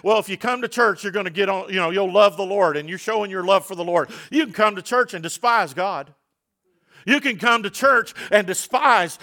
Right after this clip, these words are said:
His teachings. You can come to, and you say, "No, I wouldn't never do that." You know how you despise His word and despise His teachings is when you come to church and you amen the word of God, but yet you go out and contradict it with your lifestyle. I want you to hear me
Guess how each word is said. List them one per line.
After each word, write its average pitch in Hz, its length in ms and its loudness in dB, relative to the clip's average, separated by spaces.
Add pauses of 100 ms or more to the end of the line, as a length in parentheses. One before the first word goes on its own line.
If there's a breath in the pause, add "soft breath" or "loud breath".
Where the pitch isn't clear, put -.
(100)
His 214 220 -2
teachings. - 800 -12 (640 soft breath)
You 269 120 2
can 247 160 -2
come 254 180 2
to, 240 160 -8
and 202 100 -6
you 220 60 -10
say, 202 240 -2 (140 loud breath)
"No, 247 180 6
I 269 160 6
wouldn't 254 300 -2
never 262 240 0
do 196 140 -2
that." 170 180 0
You 190 100 -6
know 233 80 2
how 220 120 2
you 208 120 -4
despise 208 580 0
His 180 160 -10
word 202 360 2
and 170 100 -8
despise 208 440 0
His 165 140 -14
teachings 220 480 -8 (240 loud breath)
is 175 140 -2
when 202 160 -4
you 190 80 -6
come 214 240 0
to 208 80 -8
church 220 320 -2
and 180 100 -8
you 175 160 -2
amen 208 360 0
the 180 80 -4
word 196 240 2
of 165 100 -6
God, 202 240 4
but 185 100 -14
yet 185 160 -4
you 175 140 -10
go 185 240 2
out 202 220 6
and 151 100 -12
contradict 180 600 -4
it 165 120 -12
with 151 100 -10
your 151 140 -8
lifestyle. 127 580 -10 (1600)
I 139 60 -6
want 220 160 -2
you 247 60 0
to 233 100 2
hear 285 240 0
me 117 100 -10